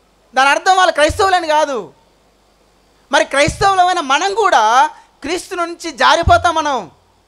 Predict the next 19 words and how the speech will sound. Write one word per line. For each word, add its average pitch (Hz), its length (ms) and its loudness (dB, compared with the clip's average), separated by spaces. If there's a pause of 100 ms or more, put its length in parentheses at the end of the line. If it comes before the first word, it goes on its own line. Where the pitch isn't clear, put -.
(640)
అది 254 160 -2
ఏదైనా 339 360 2
మాయ 330 240 2
కావచ్చు, 262 540 -2 (1200)
అది 285 160 0
ఈ 285 80 -6
లోక 302 240 4
ప్రేమ 302 300 0
కావచ్చు, 294 440 -2
కామం 294 420 0
కావచ్చు. 294 540 -2 (140)
ఒకసారి 302 380 0
శరీర 311 300 -4
కార్యములు 294 420 -4
తీయండి, 277 320 -8 (960)
ఒకసారి 240 240 -2
శరీర 277 280 -4
కార్యములు 269 380 -4
తీయండి. 240 340 -8